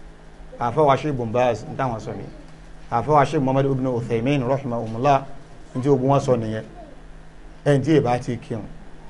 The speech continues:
Kèfèrí wà á pọ̀ láwùjọ wa. Àìmọye ẹlòmíì tí bàbá rẹ̀ kírun. Bàbá ẹ máa kírun pé, "Owó Ọlọ́run ó ṣe ń rọrùn jàre." Pé kò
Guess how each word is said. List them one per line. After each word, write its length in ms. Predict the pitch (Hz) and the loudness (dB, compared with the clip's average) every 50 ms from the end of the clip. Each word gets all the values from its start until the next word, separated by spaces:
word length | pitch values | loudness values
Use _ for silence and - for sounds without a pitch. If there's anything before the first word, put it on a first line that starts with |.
| - - - - - | -18 -18 -18 -14 0
Kèfèrí 260 | - 156 143 156 170 202 | 2 2 4 6 6 8
wà 120 | - 214 175 | 8 10 10
á 60 | 170 170 - | 8 8 8
pọ̀ 80 | 180 | 6
láwùjọ 320 | 156 156 170 160 139 135 127 | 8 8 6 6 4 4 4
wa. 100 | 131 123 120 - - - - - - - | 4 2 0 -4 -12 -18 -18 -14 -4 0
Àìmọye 240 | 135 139 156 170 180 | 2 4 8 10 10
ẹlòmíì 200 | 170 160 160 202 | 10 10 6 4
tí 60 | 160 | 6
bàbá 280 | 180 175 147 147 160 147 | 6 6 6 8 6 6
rẹ̀ 140 | 127 120 123 | 6 4 0
kírun. 240 | 117 - 156 131 127 - - - - - - - - - - - - - - - - - - - - - - - - - - | -2 -2 -4 -4 -4 -8 -12 -14 -16 -16 -16 -16 -16 -16 -16 -16 -18 -18 -18 -18 -18 -16 -16 -16 -16 -16 -16 -16 -18 -14 -10
Bàbá 260 | - - - - 165 175 | -4 -2 2 8 10 10
ẹ 60 | 170 | 10
máa 200 | 180 185 175 165 | 10 8 6 4
kírun 180 | 160 180 165 156 | 4 2 2 0
pé, 60 | 156 - - - - | 0 -2 -4 -6 -4
"Owó 140 | 170 156 170 180 | -2 0 2 2
Ọlọ́run 200 | 185 185 - 190 | 2 2 2 2
ó 80 | 185 185 | 0 0
ṣe 180 | 190 - - 175 | -2 -2 -4 -4
ń 60 | 190 | -2
rọrùn 220 | 196 214 185 170 175 170 | 0 -2 -2 -2 -2 0
jàre." 300 | 165 165 165 190 190 175 - 196 - - - - - - - - - - - - - - - - - - - - - - - - - - - - - - - - - - - - | 2 2 2 2 0 -2 -2 -6 -8 -8 -10 -16 -18 -18 -18 -18 -18 -16 -16 -16 -14 -14 -14 -14 -14 -16 -18 -18 -18 -18 -18 -18 -18 -18 -18 -18 -18 -18 -18 -18 -18 -16 8 12
Pé 140 | 240 277 269 | 12 12 12
kò 180 | 277 269 214 | 12 10 10